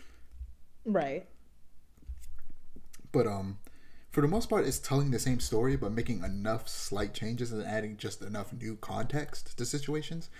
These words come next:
Speaker 2: to keep it, like, exciting for people who, um, already played the games. And, um,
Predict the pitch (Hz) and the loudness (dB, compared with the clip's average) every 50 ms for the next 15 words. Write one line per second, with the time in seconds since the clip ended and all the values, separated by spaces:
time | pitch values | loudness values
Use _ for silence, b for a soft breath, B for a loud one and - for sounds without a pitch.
0 | B B B B B B B - 107 - - 131 131 - 104 95 95 101 - - | B B B B B B B -4 -2 0 0 0 2 2 2 2 0 -2 -4 -6
1 | - - - - 92 98 107 113 120 120 - - 98 - - 110 - - 101 95 | -6 -4 -2 -2 0 2 2 2 2 0 0 0 0 0 0 -2 -2 0 -2 -2
2 | 92 98 - 92 92 95 95 98 98 95 92 - - 107 95 - 139 - 90 95 | -2 -2 -4 -4 -4 -4 -4 -4 -4 -4 -6 -4 -4 -4 -6 -6 -8 -8 -6 -4
3 | 101 123 139 - - - b b b b b b b b b - - 104 104 98 | -4 -4 -4 -8 -12 -16 b b b b b b b b b -12 -6 -4 -2 0
4 | 98 95 92 92 92 90 95 95 | 0 0 0 -2 -4 -6 -8 -10